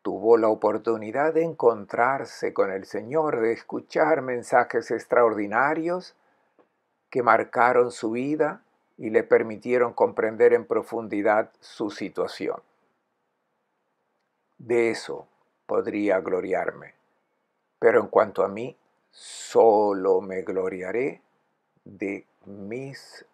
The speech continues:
debilidades. Debilidades en el sentido de fatiga, de trabajo, frío, desnudez, de ser un hombre débil, es decir, de no ser un,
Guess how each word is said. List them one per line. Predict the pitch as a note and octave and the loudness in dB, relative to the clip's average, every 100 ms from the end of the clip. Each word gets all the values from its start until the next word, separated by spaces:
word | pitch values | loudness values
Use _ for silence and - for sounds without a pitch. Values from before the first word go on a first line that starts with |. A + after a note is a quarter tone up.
| - - | -20 -20
debilidades. | G#2 B2 C#3 C#3 C3+ C3+ B2 B2 A#2 F2+ D#2+ - A#1 - - - _ _ _ _ _ _ _ _ _ _ _ _ _ - - _ | -10 -4 -2 -4 -6 -8 -8 -8 -6 -6 -6 -8 -12 -16 -20 -20 _ _ _ _ _ _ _ _ _ _ _ _ _ -20 -20 _
Debilidades | A#2+ F#2+ F#2+ F#2 F2 F#2 B2 E3+ C#3+ | -10 -8 -6 -6 -4 -2 -2 -4 -4
en | A2+ | -6
el | F#2+ | -8
sentido | - F#2+ F2+ - F#2 F#2 F#2 | -8 -12 -12 -12 -8 -4 -4
de | F2 | -4
fatiga, | - - - F2+ F#2 G2+ A2 B2+ C#3 | -6 -8 -8 -12 -12 -4 -4 -2 -4
de | G#2+ | -8
trabajo, | - - - F2+ E2+ G2 A2 - A#2+ A#2+ B2 | -12 -8 -4 -2 2 0 0 -2 0 2 0
frío, | - - F#2+ F2+ F#2+ G#2+ G#2+ G#2 - _ _ _ - | -6 -12 -10 -8 -8 -6 -4 -4 -6 _ _ _ -18
desnudez, | F#2 F#2 - E2+ - A2 B2+ A2 - _ _ _ | -8 -8 -8 -14 -4 -2 0 -2 -6 _ _ _
de | - | -8
ser | - D3+ | 4 4
un | C3 A2+ | 6 2
hombre | G#2+ - D#2+ | 0 -2 -2
débil, | F2 A2+ B2+ G2+ G2 | 0 2 2 -2 -4
es | G2+ | -6
decir, | F#2+ - C#3+ D3+ - _ _ _ _ _ | -6 -2 -2 -2 -8 _ _ _ _ _
de | A2 | -8
no | A2 | -8
ser | A#2 F3 | -4 -2
un, | D#3 B2 A2+ G#2+ | -2 -4 -10 -14